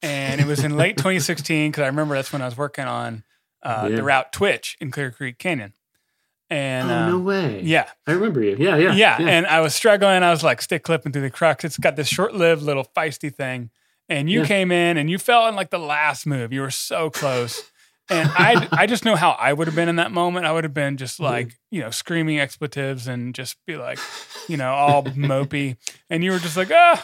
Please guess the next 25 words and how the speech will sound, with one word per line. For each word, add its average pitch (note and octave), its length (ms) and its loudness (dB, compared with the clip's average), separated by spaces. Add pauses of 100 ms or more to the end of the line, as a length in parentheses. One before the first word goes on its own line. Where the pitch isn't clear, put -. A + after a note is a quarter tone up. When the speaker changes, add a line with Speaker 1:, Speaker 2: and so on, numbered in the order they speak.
Speaker 1:
oh, D4 240 2
well, A3 340 4
pretty D#4 180 -2
close," E3 400 -2
you F3 100 -2
know, E3 180 4
and E3 120 2
just E3 140 -4
came E3 240 2
down. D#3 340 4 (160)
And G3 140 4
then F4+ 60 6
I D#4 60 6
think G#3+ 140 0
you G3 60 -2
guys D#3+ 220 4
just D3 160 -2
left. - 400 -2 (260)
I D#3+ 60 2
think G#3 120 2
your G3+ 100 4
wife F3 220 8
got E3+ 200 6
on E3 200 6
it. D#3+ 200 0